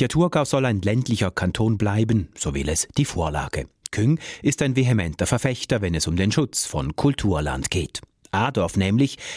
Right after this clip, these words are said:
ist im Thurgau eine der Gemeinden, die in den letzten Jahren laut Statistikamt überdurchschnittlich gewachsen ist.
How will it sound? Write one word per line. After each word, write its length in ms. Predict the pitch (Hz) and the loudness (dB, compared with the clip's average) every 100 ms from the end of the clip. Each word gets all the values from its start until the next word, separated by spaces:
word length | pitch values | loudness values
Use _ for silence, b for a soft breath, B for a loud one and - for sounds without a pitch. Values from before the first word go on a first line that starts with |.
| B | B
ist 220 | - - | -2 2
im 100 | 117 | 2
Thurgau 460 | 110 123 131 117 117 | 4 2 4 0 0
eine 340 | 87 113 113 85 | 0 2 2 2
der 220 | 76 120 | 2 2
Gemeinden, 560 | 143 135 135 - 135 B B - | 2 4 2 4 2 B B 0
die 80 | 131 | 2
in 60 | |
den 160 | 123 110 | 4 2
letzten 360 | 104 - - 143 | 0 -2 2 2
Jahren 440 | 98 85 101 135 | 2 0 0 2
laut 200 | 98 - | 0 -4
Statistikamt 840 | - 85 - 117 - - 131 131 B B B | -2 0 0 0 0 0 0 0 B B B
überdurchschnittlich 1000 | 165 156 123 113 107 - 98 82 85 - | 2 4 2 0 0 0 -2 0 -2 0
gewachsen 500 | 143 98 - - 82 | -2 -4 -4 -2 0
ist. 320 | 69 - - | 0 -2 -6